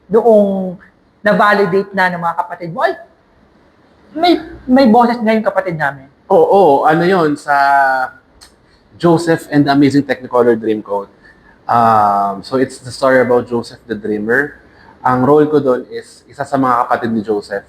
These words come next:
Speaker 2: which
Speaker 1: No.
Speaker 2: is si Judah.
Speaker 1: Mm-hmm.
Speaker 2: Si Judah. So, yung Benjamin Calypso na song, na yung part na hinuli na yung, yung youngest brother nila, na parang binabawi na namin siya kay Joseph kasi prince na siya ng Egypt.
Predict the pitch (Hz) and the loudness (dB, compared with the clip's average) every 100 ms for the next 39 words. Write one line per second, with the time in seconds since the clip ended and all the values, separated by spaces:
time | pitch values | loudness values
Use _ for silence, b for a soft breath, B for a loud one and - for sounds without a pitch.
0 | _ 113 175 - 110 104 123 - 80 - | _ -6 -6 -4 -8 -2 -2 0 -4 -2
1 | 175 185 165 160 156 151 139 _ 113 101 | 2 2 2 -4 -6 -8 -12 _ -10 -2
2 | 107 95 92 95 110 107 127 127 127 127 | -2 -2 -6 -4 0 2 0 0 0 -2
3 | 123 117 139 139 143 143 139 143 139 139 | -2 -2 2 2 2 0 0 0 2 0
4 | - 139 127 - 127 104 107 110 123 123 | 0 0 0 0 0 0 -2 -12 -8 -4
5 | 120 B B B B _ 160 147 151 143 | -4 B B B B _ -2 2 0 0
6 | - 147 139 135 131 127 127 - _ 147 | -2 -2 0 0 0 0 -2 -10 _ 0
7 | 151 143 143 139 139 139 - - - 139 | 2 2 0 -2 -4 -6 -18 -20 -6 0
8 | 139 139 135 135 131 127 127 127 127 - | 2 0 -2 -4 -4 -2 0 0 -4 -2
9 | 120 110 110 107 98 101 107 120 120 117 | 0 2 0 -4 -8 -12 -8 -2 -2 -2
10 | 131 120 120 123 117 113 113 123 120 117 | -4 0 0 0 -4 -6 -10 -6 -6 -4
11 | 104 117 - - 147 - 139 139 - 139 | -6 -6 -20 -8 -8 0 0 0 -4 -4
12 | 135 117 101 104 | -2 -4 -4 -6